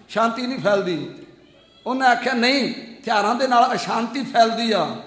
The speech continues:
ਸੰਤਾਂ ਨੇ ਆਖਿਆ, "ਆਪਣੇ ਦਿਮਾਗ ਨਾਲ ਸੋਚ ਕੇ ਗੱਲ ਕਰ ਰਹੇ ਜੇ?" ਉਹਨੇ ਆਖਿਆ, "ਬਿਲਕੁਲ ਸੋਚ ਕੇ ਕਰ ਰਿਹਾ, ਹਥਿਆਰਾਂ ਦੇ ਨਾਲ ਸ਼ਾਂਤੀ ਫੈਲਦੀ ਆ।" ਉਹਨੇ ਆਖਿਆ, "ਫਿਰ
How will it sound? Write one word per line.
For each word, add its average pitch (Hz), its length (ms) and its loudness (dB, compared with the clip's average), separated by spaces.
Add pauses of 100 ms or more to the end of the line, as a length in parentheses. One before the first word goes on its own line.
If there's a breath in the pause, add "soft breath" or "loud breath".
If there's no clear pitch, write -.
(580)
ਸੰਤਾਂ 214 300 0
ਨੇ 262 100 0
ਆਖਿਆ, 254 260 2
"ਆਪਣੇ 285 240 -4
ਦਿਮਾਗ 202 400 0
ਨਾਲ 247 160 -2
ਸੋਚ 214 300 -2
ਕੇ 247 120 -2
ਗੱਲ 226 200 2
ਕਰ 247 180 2
ਰਹੇ 285 120 4
ਜੇ?" 302 120 0
ਉਹਨੇ 269 180 2
ਆਖਿਆ, 240 240 4
"ਬਿਲਕੁਲ 277 380 0
ਸੋਚ 247 280 -2
ਕੇ 226 100 -8
ਕਰ 214 180 0
ਰਿਹਾ, 208 200 -2
ਹਥਿਆਰਾਂ 190 680 -4
ਦੇ 240 100 0
ਨਾਲ 233 180 2
ਸ਼ਾਂਤੀ 214 420 0
ਫੈਲਦੀ 208 460 0
ਆ।" 160 80 2 (720)
ਉਹਨੇ 226 180 0
ਆਖਿਆ, 247 300 2
"ਫਿਰ 233 220 2